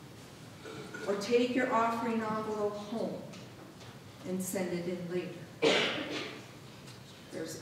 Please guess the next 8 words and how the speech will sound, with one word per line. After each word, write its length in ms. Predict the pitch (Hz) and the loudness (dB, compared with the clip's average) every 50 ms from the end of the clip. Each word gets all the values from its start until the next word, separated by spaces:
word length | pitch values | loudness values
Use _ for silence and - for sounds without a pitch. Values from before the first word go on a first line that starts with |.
| - - | -2 4
always 1000 | 202 220 240 254 262 262 262 262 262 262 254 240 240 240 240 233 233 240 - - | 8 12 12 12 12 12 12 12 10 10 10 10 10 10 8 6 2 0 -2 2
a 80 | 208 202 | 2 2
way 640 | 202 190 190 214 220 208 202 190 185 - - - - - - - - - - - - - - - - - | 2 4 4 4 6 8 8 8 8 6 4 0 -4 -6 -10 -12 -14 -14 -14 -14 -14 -10 -8 -8 -2 2
to 140 | 240 226 | 2 2
stay 520 | - - - - 254 233 202 190 185 190 - - | 4 2 0 6 8 10 10 10 10 8 6 0
current 800 | - - - 330 359 349 349 311 254 - - - - - - - - - - - - - - | -2 2 6 8 10 10 12 10 10 10 8 4 2 0 -4 -6 -6 -10 -10 -12 -12 -2 6
in 300 | 269 285 285 277 269 269 | 12 12 12 12 12 12
our 300 | 240 233 233 220 202 | 8 8 8 8 6